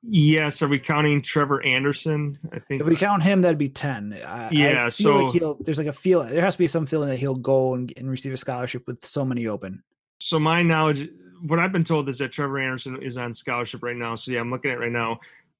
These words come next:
Speaker 1: Uh, ten guys on scholarship right now. Um, eh, you know, all those guys, I mean, if you look at those guys, maybe with the exception of Joe Hedstrom, you know, you feel like those nine guys on scholarship, um,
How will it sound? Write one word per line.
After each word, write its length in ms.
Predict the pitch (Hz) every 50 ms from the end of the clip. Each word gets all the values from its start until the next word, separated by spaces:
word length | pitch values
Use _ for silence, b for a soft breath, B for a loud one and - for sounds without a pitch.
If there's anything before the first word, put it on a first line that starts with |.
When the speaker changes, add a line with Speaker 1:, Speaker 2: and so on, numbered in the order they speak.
| - -
Speaker 1:
Uh, 180 | 127 123 123 120 -
ten 260 | - 175 180 175 165
guys 220 | 160 156 156 139
on 80 | 143 139
scholarship 600 | - - - 156 139 135 135 123 - 143 127 123
right 220 | 127 127 123 120
now. 680 | - 123 127 131 127 127 127 127 123 123 120 120 117 - _ _ _ _ _ _ _ _ _ _ _ -
Um, 520 | - 120 120 120 117 117 117 117 117 117 - -
eh, 120 | - - -
you 180 | - - 147 131
know, 280 | 123 117 113 113 113 - - - _ _ 339 - - _ _ _ _ _ _ _ _ _ - -
all 220 | 147 147 156 165
those 200 | 190 180 165 135
guys, 260 | - 170 170 208 156
I 40 | 143
mean, 120 | 151 151
if 100 | 147 -
you 80 | 151 143
look 160 | 151 151 151
at 140 | 170 160 151
those 220 | 160 156 151 131
guys, 520 | 127 - 156 156 147 - - 131 123 117 127
maybe 240 | 143 151 160 175 175
with 100 | 175 170
the 80 | 175
exception 520 | 151 - - - 160 156 151 - - 156 143
of 140 | 135 127
Joe 200 | 123 - 135 135
Hedstrom, 680 | 123 123 127 127 139 - - - 175 190 196 208 220 202 _ _ _ _ _ _ _ _
you 100 | - 139
know, 60 | 131 135
you 140 | 135 135
feel 240 | 127 - - 156 151
like 200 | 143 139 135 139 - _ _ _ _ -
those 240 | 139 139 139 120 123
nine 380 | 131 135 131 131 135 135 135
guys 340 | 127 131 127 127 131 131 123
on 140 | 127 123 123
scholarship, 880 | - - - - 131 123 127 123 127 120 - - - 131 123 120 120 _ _ _ _ _ _ _ _ _ _ - 127
um, 640 | 120 117 117 117 113 113 113 113 110 110 117 -